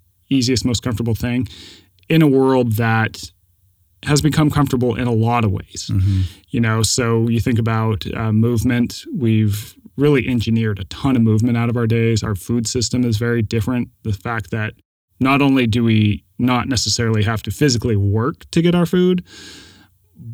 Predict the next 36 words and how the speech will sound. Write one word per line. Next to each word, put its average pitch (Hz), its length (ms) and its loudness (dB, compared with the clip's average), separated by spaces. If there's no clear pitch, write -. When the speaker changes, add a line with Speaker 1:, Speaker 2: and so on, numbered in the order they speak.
Speaker 1:
but 156 160 4
also 165 240 2
the 139 80 2
type 139 180 2
of 120 60 0
food 135 160 4
that 127 80 2
we 123 100 2
eat 139 200 4
is 113 120 2
very 120 220 2
hyperpalatable 123 1000 2
and 104 260 0
calorie 135 380 2
dense, 120 320 0
and 135 80 2
there's 117 100 2
good 113 240 2
reason 127 280 2
for 107 120 -4
that, 107 260 -2
right? 117 200 -2
We 120 100 -2
evolved 110 320 -2
to 113 60 -6
crave 110 280 -4
those 110 180 0
things. 110 320 -2
We 117 100 -2
spend 113 520 0
ninety-three 123 460 0
percent 120 320 -2
of 113 40 0
our 107 100 0
time 113 440 -2
indoors, 117 720 0